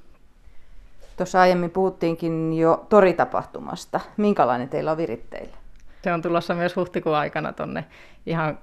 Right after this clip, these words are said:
Speaker 2: Kokkolan kauppatorille, ja siellä esitellään sitten, ää, vapaaehtoistehtäviä ja kaikkea muuta, että miten,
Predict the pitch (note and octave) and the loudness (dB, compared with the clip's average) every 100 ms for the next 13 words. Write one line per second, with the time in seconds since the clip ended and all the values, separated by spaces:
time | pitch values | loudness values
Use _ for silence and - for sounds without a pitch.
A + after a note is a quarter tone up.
0 | - - - D#3 D3+ D#3 - E3 D#3 D#3 | -8 -8 0 0 2 0 -2 -2 -2 -2
1 | D#3 D3 D#3+ D#3+ D#3 - D#3 D#3 D#3 D#3 | -4 -4 -2 -2 -2 -2 -4 -4 -4 -4
2 | E3 E3+ - E3 - - - - - D3+ | -6 -8 -6 -8 -10 -20 -20 -20 -4 0
3 | D#3+ F3 F#3+ A3 - C4+ F3+ - E3+ D#3+ | 2 2 2 2 0 0 -2 -2 -6 -4
4 | - F3 - E3+ - E3 E3 E3 D#3 D#3 | -4 -6 -6 -8 -4 -4 -2 -2 -2 -4
5 | D#3+ D#3+ D#3+ | -4 -4 -6